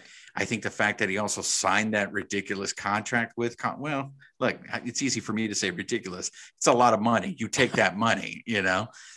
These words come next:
It's not his fault that Colorado doesn't know how to run a, you know, a baseball team. Uh, so Ar-, Arenado would be my pick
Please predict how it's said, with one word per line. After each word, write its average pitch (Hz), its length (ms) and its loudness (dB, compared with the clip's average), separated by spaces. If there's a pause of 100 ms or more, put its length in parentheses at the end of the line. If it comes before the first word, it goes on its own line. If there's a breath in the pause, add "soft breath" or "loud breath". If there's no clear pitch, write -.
(100)
It's - 200 0
not 127 160 4
his 123 260 4
fault 104 320 -2
that 104 160 -2
Colorado 101 680 2
doesn't 98 340 -6
know 101 180 -6
how 101 100 -2
to 92 80 -4
run 92 220 -2
a, 90 200 -6 (140)
you 104 140 -6
know, 92 200 -4
a 82 80 -10
baseball 120 680 -4 (600)
team. - 340 -6 (640 soft breath)
Uh, 104 200 4
so 143 240 2
Ar-, - 300 -2
Arenado 196 500 4
would 160 160 -2
be 151 100 -2
my 147 160 0
pick 139 220 -4